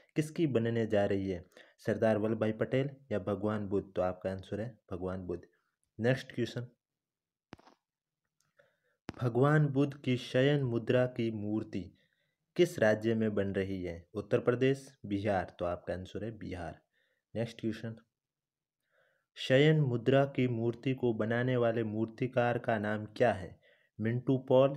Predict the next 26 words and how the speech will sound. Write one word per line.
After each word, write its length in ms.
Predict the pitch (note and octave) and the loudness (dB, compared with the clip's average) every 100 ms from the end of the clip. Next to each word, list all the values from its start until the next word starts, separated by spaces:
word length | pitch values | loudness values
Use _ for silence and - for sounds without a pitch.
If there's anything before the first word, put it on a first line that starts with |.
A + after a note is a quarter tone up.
| C#3 | -2
या 160 | G#2 G#2 | -2 -2
चिंटू 460 | - A#2 A#2 A#2+ | 0 -2 2 0
पॉल? 280 | A2+ G2 F2+ | 2 0 0
तो 160 | E2+ F2 | -2 -4
आपका 300 | F2+ - F2+ | -4 -6 -8
आंसर 320 | F#2 - G2+ | -8 -8 -8
है 140 | A#2+ G2 | -8 -10
मिंटू 360 | F#2+ F#2 G2 F#2+ - | -10 -6 -6 -6 -6
पॉल। 200 | E2 E2 _ _ _ _ _ _ _ _ _ _ | -8 -10 _ _ _ _ _ _ _ _ _ _
नेक्स्ट 280 | G#2+ A2+ - | -6 -6 -6
क्वेश्चन, 340 | A2+ - A2+ A2+ _ _ _ _ - | -6 -6 -10 -12 _ _ _ _ -2
मिंटू 440 | B2 C3+ C#3 D#3 D#3 | 0 0 2 2 4
पॉल 240 | B2+ C3 C3 - | 2 2 2 0
कहाँ 340 | B2+ C#3 D3+ | 0 0 0
के 140 | D3+ C3+ | 2 0
मशहूर 480 | A2 A2+ - B2+ B2 | 0 -2 0 0 0
मूर्तिकार 760 | A2 A2+ A2+ - A2+ A2 G#2 | -2 -4 -4 -4 0 2 0
हैं, 320 | G2 F#2 D#2 - _ _ _ _ _ _ | -2 -8 -8 -12 _ _ _ _ _ _
बिहार 580 | A2 G#2 A2+ A#2+ C3+ C3+ - | -6 0 2 2 2 0 -2
या 140 | A2 | -2
कलकत्ता? 500 | A2 A2+ A#2 - F#2 | 2 0 0 0 -2
तो 180 | E2+ F2+ | -2 -6
ये 180 | F#2 F#2 | -6 -4
है 140 | G#2 C3 - | -6 -8 -6
कलकत्ता 380 | F#2+ E2+ E2 E2 | -6 -4 -6 -6
के। 180 | E2+ | -8